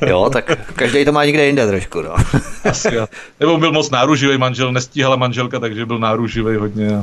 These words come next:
Speaker 1: V těch nákupech možná to měli takhle rozdělený, jo, aby potom se cítil vinně a ona toho mohla o to víc nakoupit třeba.
Speaker 2: Třeba.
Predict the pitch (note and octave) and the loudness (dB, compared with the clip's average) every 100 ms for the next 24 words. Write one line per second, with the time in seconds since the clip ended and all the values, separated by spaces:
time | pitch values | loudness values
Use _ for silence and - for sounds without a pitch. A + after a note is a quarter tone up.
0 | - - - - D3 C3+ B2+ D3 A#2+ B2 | -6 -12 -16 -6 -2 -2 -2 -2 -4 -4
1 | A#2+ A#2 B2 A#2+ B2+ A#2 F#2 G#2+ G#2 A2 | -2 -2 0 0 2 0 2 2 2 0
2 | F#2+ F#2+ G2 G2 A2+ A#2 G#2+ B2 - A2+ | -2 -4 -4 -4 -4 -2 -2 0 -2 0
3 | A2+ G2+ G#2 A2 G#2+ G2 G#2 G#2+ A2 G#2 | 0 0 0 0 0 0 -2 0 0 2
4 | G#2+ G2 G#2+ G#2+ F#2 - F#2+ - - - | 2 0 -2 -2 -4 -4 0 0 0 -4
5 | G2+ F#2 G2 - - A#2+ | -2 0 0 -4 0 2